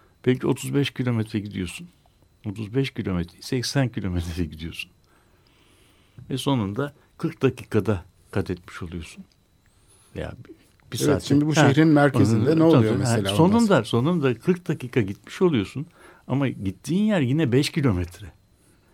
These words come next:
Speaker 1: Yani sen o at nalının bu ucundan bu ucuna gitmek istiyorsun. Bunu yapmak
Speaker 2: Mesafeyi
Speaker 1: için
Speaker 2: arttırmış oluyorsun.
Speaker 1: mesafe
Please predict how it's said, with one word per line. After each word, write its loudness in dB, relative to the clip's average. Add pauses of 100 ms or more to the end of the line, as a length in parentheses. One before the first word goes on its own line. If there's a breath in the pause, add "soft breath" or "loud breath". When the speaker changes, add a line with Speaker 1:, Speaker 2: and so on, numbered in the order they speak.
(140 soft breath)
Speaker 1:
Yani 0
sen -4 (340 soft breath)
o -8
at -4
nalının -2
bu -2
ucundan -2
bu -6
ucuna -2
gitmek -4
istiyorsun. -14
Bunu -2
yapmak 2
Speaker 2:
Mesafeyi 2
Speaker 1:
için 2
Speaker 2:
arttırmış -6
oluyorsun. -4
Speaker 1:
mesafe -2